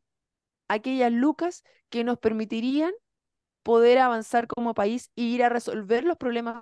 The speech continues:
socia-, o sea, no resolver, pero sí generar una torta más grande para poder repartir, ir a hacernos cargo de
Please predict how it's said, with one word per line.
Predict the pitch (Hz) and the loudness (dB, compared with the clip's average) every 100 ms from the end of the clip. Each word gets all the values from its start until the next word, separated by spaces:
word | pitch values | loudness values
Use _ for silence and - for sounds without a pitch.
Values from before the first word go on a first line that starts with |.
| - | -14
socia-, | 220 - 226 | -12 -6 -6
o | 233 | -4
sea, | 208 | -4
no | 220 | -2
resolver, | 392 359 254 208 226 | 0 -2 -2 0 -2
pero | 202 202 | -2 -8
sí | 262 | -8
generar | 269 302 240 247 - | -6 -2 2 2 0
una | 233 202 | -4 -4
torta | 233 240 | -4 -6
más | 220 - | -8 -6
grande | 220 254 262 | -4 -4 -4
para | 240 208 | -2 -4
poder | 214 214 214 | -4 -4 -4
repartir, | 214 202 - 175 - _ _ _ - | -4 -6 -6 -10 -10 _ _ _ -12
ir | 233 | -4
a | 233 | -4
hacernos | 240 226 208 | -4 -8 -6
cargo | - 220 220 233 | -2 -2 -2 -4
de | 214 220 | -2 -6